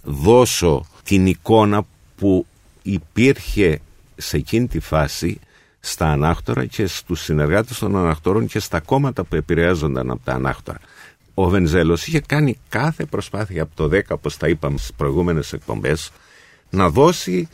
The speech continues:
τη θέση τους και να τα αποκαταστήσει και στο στρατό και στο λαό. Προστάτευσε και τον Κωνσταντίνο, ακόμα και τους αντιπάλους στρατιωτικού συνδέσμου. Αυτή τη στιγμή βρισκόταν αντιμέτωπος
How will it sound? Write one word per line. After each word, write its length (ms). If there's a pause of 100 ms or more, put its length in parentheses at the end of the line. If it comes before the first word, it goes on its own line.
(120)
τη 140
θέση 340
τους 460
και 100
να 140
τα 100
αποκαταστήσει 880 (520)
και 140
στο 200
στρατό 560
και 160
στο 200
λαό. 300 (220)
Προστάτευσε 720
και 160
τον 120
Κωνσταντίνο, 680 (500)
ακόμα 360
και 160
τους 220
αντιπάλους 500
στρατιωτικού 680
συνδέσμου. 480
Αυτή 240
τη 60
στιγμή 440 (720)
βρισκόταν 560
αντιμέτωπος 640